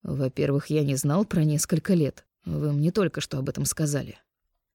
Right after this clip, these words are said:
Равнодушно пожимает плечами Виталий Дмитриевич, совершенно не реагируя на мой выпад и тем самым заставляя устыдиться. "Во-вторых, не сто процентов, однако да, вы правы",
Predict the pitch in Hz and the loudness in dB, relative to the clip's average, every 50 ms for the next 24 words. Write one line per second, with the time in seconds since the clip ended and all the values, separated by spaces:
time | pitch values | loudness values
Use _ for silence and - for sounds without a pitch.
0 | _ - 180 180 160 170 165 160 160 151 - 165 151 147 160 151 165 165 165 160 | _ -4 0 2 4 4 4 4 4 2 2 0 0 0 0 0 2 2 4 4
1 | 156 151 - - 170 160 - - 190 180 180 165 156 151 156 - 165 156 156 156 | 2 2 0 0 -2 0 0 2 2 4 4 4 4 2 0 0 0 2 2 4
2 | 151 170 170 156 - - 151 143 147 143 - - _ _ _ - - - 214 202 | 4 4 2 2 2 0 -2 0 0 -4 -6 -10 _ _ _ -12 -6 -2 0 2
3 | 190 185 - - - 226 208 175 165 160 160 160 160 165 160 160 156 180 180 175 | 2 2 2 0 2 4 4 6 6 6 4 6 6 4 4 4 4 4 4 4
4 | 165 156 156 156 156 160 165 165 160 170 165 151 - 143 - _ _ _ _ _ | 6 4 4 4 4 4 4 4 4 4 2 2 0 -6 -8 _ _ _ _ _
5 | _ - 185 165 - 160 156 147 - - 185 180 175 160 156 147 156 - - - | _ -6 -6 -4 -2 0 0 0 0 2 2 4 4 4 4 2 2 0 0 0
6 | 165 160 165 160 151 151 151 151 - - 170 160 156 143 - - - 147 - _ | 2 2 4 4 4 2 2 0 0 0 0 0 0 0 -2 -4 -6 -6 -12 _
7 | _ _ _ _ _ _ _ _ - 165 151 147 139 - - 156 147 147 151 147 | _ _ _ _ _ _ _ _ -6 0 0 0 0 0 -2 0 2 2 2 2
8 | - - 151 143 139 - - - 185 214 196 - 165 147 - - - 143 135 131 | 0 0 -2 0 0 -2 -2 -2 -2 -2 0 0 0 0 0 0 -2 -2 -2 -2
9 | - 131 - 143 135 135 139 139 143 143 - 175 165 170 190 175 147 139 - 143 | -4 -6 -6 -6 -4 -2 -2 -2 -2 -2 -2 -2 0 2 2 0 0 -2 -4 -2
10 | 151 165 175 - - 254 254 175 139 131 - - | -2 -2 0 0 0 2 2 2 0 -2 -4 -8